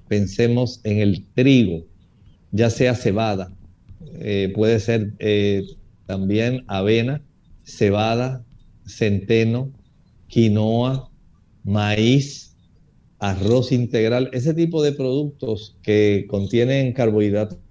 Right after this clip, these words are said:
complejos son ideales para las personas que quieren tener un buen desayuno. Además de eso, puede añadir fruta. Digamos, usted selecciona qué fruta quiere ingerir.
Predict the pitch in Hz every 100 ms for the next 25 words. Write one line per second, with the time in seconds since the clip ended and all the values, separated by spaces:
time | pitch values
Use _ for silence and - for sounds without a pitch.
0 | - - - 135 123 113 98 117 - _
1 | _ _ - - 143 165 151 131 147 151
2 | 110 - - - _ - 101 95 95 92
3 | 95 92 101 92 113 117 117 110 101 107
4 | 107 101 98 101 98 95 95 - 123 147
5 | 190 139 85 _ - - _ _ _ 120
6 | 127 123 123 160 170 170 135 113 170 170
7 | - _ _ _ _ _ - 123 135 135
8 | 139 127 127 127 - - 135 147 123 87
9 | 80 _ _ _ _ _ _ 110 139 131
10 | 113 117 131 120 104 101 123 120 - 113
11 | 98 - - 120 120 143 135 92 117 104
12 | 107 104 101 104 104 147 127 98 156